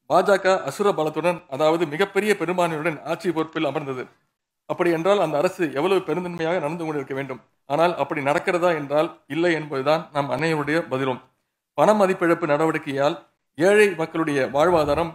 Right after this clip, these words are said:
முற்றிலும் பறிபோனது. இன்று வரை அது சரியாகவில்லை.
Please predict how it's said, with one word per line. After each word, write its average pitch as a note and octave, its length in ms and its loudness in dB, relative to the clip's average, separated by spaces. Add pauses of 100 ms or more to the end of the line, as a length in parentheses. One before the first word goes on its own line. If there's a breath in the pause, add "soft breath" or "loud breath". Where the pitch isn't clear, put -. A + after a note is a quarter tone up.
(140)
முற்றிலும் G3 420 -2
பறிபோனது. C#3+ 420 -4 (440)
இன்று F#3 240 -2
வரை E3+ 300 2
அது D3 180 -8
சரியாகவில்லை. C#3+ 560 -2